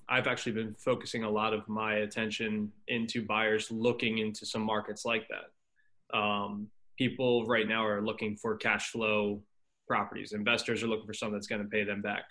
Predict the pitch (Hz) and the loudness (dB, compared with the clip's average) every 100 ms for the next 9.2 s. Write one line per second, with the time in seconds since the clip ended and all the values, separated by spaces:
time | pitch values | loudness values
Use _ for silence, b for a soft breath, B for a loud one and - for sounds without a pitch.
0 | - 113 107 107 101 117 120 110 107 - | -4 4 4 4 4 2 2 0 -2 4
1 | 151 143 131 120 117 131 127 113 113 113 | 6 6 6 2 0 0 0 2 0 -2
2 | - 120 113 110 107 104 B B B B | -4 0 2 2 0 -4 B B B B
3 | _ - 117 117 110 110 107 107 104 107 | _ 0 4 4 6 4 4 2 2 2
4 | 104 - 107 107 107 - 110 110 113 120 | 0 0 0 2 2 2 -2 -2 0 2
5 | 117 107 - 104 110 113 - 113 120 127 | 2 -2 -2 -2 0 -2 0 0 4 4
6 | 120 - 123 117 - 120 113 107 117 117 | 2 0 0 0 2 4 2 2 -2 2
7 | 117 - 123 117 113 - 107 113 120 127 | 0 0 0 0 -2 -6 -8 -4 2 4
8 | 123 117 - 117 113 131 120 120 113 117 | 2 0 -4 -2 0 2 4 4 4 4
9 | 113 | 4